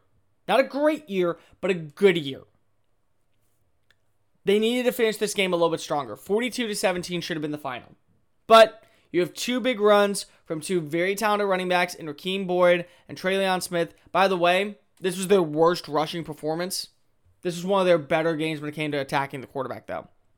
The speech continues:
Four total sacks. Buddy Johnson with a sack. You had, uh, DeMar-, uh, you had Michael Clemens get his, get another sack. You had, had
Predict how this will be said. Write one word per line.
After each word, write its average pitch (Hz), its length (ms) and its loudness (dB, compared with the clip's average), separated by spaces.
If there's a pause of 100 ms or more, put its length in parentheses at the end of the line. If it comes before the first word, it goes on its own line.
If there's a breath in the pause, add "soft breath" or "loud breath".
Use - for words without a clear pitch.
(320)
Four 208 180 8
total 214 240 6
sacks. 135 340 -2
Buddy 208 240 -2
Johnson 185 380 6
with 143 120 -4
a 131 40 -12
sack. 127 340 -8
You 143 120 -4
had, 139 180 -6 (120)
uh, 147 200 0
DeMar-, 160 340 -2
uh, 156 80 0
you 151 160 0
had 151 180 -2 (260 soft breath)
Michael 214 200 4
Clemens 208 400 4
get 165 120 2
his, 160 200 -6 (220)
get 165 140 0
another 180 440 4
sack. 127 380 -6
You 151 80 -2
had, 151 360 2 (960)
had 160 300 -2